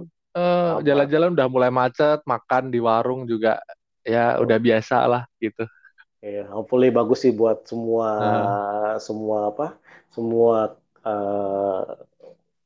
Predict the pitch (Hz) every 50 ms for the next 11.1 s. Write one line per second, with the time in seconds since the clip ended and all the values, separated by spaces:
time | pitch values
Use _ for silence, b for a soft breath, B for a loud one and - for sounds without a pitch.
0 | _ _ - _ _ _ _ _ _ _ _ _ _ _ _ _ _ _ _ -
1 | 110 101 101 - 120 117 120 127 117 117 120 120 120 120 123 127 127 110 - -
2 | 123 120 110 110 - 120 113 110 104 120 120 113 110 110 113 113 113 110 113 -
3 | 110 110 110 110 107 107 110 110 107 104 104 104 104 101 101 104 - _ B B
4 | B B B B B _ _ _ _ _ _ _ 123 131 131 127 110 - 117 117
5 | 135 123 120 139 139 135 131 - - 135 113 107 113 127 - - - 123 110 -
6 | - 123 120 120 120 117 120 120 120 127 135 131 131 123 117 - - - - -
7 | _ - _ _ - 131 131 131 127 - - - 113 - 139 131 131 120 117 113
8 | 113 135 135 135 139 135 143 139 135 127 120 113 120 - - 135 127 120 113 110
9 | 101 101 107 120 113 107 101 117 113 120 127 131 139 143 143 147 147 151 151 151
10 | 151 - _ _ - 113 113 113 117 113 107 104 110 107 120 123 123 120 113 -
11 | -